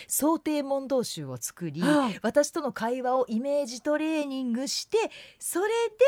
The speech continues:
Speaker 1: でやっともう完璧にこう来たらこう、こっちから飛んできたらこうっていうのを完璧にしてくるのが松本舞子ちゃん
Speaker 2: はいはいはい。
Speaker 1: だと私はすごい思うのね。
Speaker 2: はい。
Speaker 1: これ多分大きくうなずいてくれる人が多いと思うんですけど、
Speaker 2: あー。
Speaker 1: それが舞子ちゃん。
Speaker 2: はい。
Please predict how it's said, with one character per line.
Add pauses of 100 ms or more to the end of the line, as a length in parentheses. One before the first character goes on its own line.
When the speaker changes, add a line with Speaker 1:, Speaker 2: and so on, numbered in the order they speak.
(120)
Speaker 1:
で
や
っ (200)
と
も
う (340)
完
璧
に (220)
こ
う
来
た
ら
こ
う、 (120)
こ
っ
ち
か
ら
飛
ん
で
き
た
ら
こ
う
っ
て
い
う
の
を
完
璧
に
し
て
く
る
の
が
松
本
舞 (140)
子
ち
ゃ
ん
Speaker 2:
は
い
は
い
は
い。 (320)
Speaker 1:
だ
と
私
は
す
ご
い
思
う
の
ね。
Speaker 2:
は
い。
Speaker 1:
こ
れ
多
分
大
き
く
う
な
ず
い
て
く
れ
る
人
が
多
い
と
思
う
ん
で
す
け
ど、
Speaker 2:
あ
ー。
Speaker 1:
そ
れ
が
舞
子
ち
ゃ
ん。
Speaker 2:
は
い。